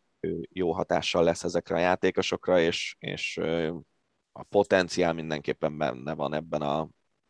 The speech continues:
ebben a magyar női kézilabdában, hogy, ö, a világ legjobb csapatai között legyen a következő nyolc-tíz évben,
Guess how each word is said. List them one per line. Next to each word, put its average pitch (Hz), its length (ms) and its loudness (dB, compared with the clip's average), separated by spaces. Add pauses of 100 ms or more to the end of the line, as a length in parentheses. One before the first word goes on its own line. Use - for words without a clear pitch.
(160)
ebben 85 320 -4
a 85 100 -4
magyar 87 280 -4
női 82 200 -2
kézilabdában, 82 800 0
hogy, 82 240 0
ö, 78 240 2
a - 140 -4
világ 69 300 0
legjobb 73 320 -2
csapatai - 460 -4
között 80 320 -4
legyen 76 220 -4
a 80 60 -6
következő 78 580 -4
nyolc-tíz 73 500 -4
évben, 73 400 -4